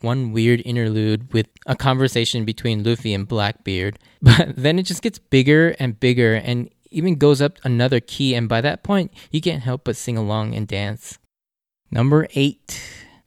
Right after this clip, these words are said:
So at number eight, we've got Superpowers, performed by V six, another one of my favorite J-pop groups as a kid.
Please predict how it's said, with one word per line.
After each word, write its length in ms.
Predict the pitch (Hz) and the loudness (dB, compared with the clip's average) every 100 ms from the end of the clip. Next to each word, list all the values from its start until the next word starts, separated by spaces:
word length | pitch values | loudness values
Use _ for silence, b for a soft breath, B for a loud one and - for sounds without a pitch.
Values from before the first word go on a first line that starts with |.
| _ _ _ _ _ _ _ _ _ | _ _ _ _ _ _ _ _ _
So 220 | - 123 123 | -6 -2 -2
at 100 | 120 | -2
number 360 | 143 180 185 - | -2 0 -2 -2
eight, 260 | 151 165 | -2 -2
we've 260 | 143 135 - | -2 -2 -2
got 280 | 120 113 - | -4 -4 -8
Superpowers, 1120 | - - 220 151 123 110 104 95 95 107 - | -8 -4 0 0 0 0 -2 -2 -4 -8 -6
performed 560 | 123 - 120 117 113 | -6 -4 -2 -2 -2
by 300 | 113 110 107 | -2 -2 -2
V 280 | 104 113 135 | -4 -2 -2
six, 600 | 143 - 110 - - - - | -4 -6 -8 -8 -10 -12 -8
another 320 | 127 175 269 220 | -2 -2 0 -2
one 220 | 120 113 | 0 -2
of 60 | |
my 160 | 101 104 | -2 -2
favorite 320 | 107 107 107 | -2 -4 -4
J-pop 420 | - 104 110 107 | -6 -6 -6 -6
groups 320 | - 104 - 113 | -4 -6 -6 -8
as 140 | 107 | -8
a 60 | 107 | -6
kid. 340 | 113 101 | -4 -2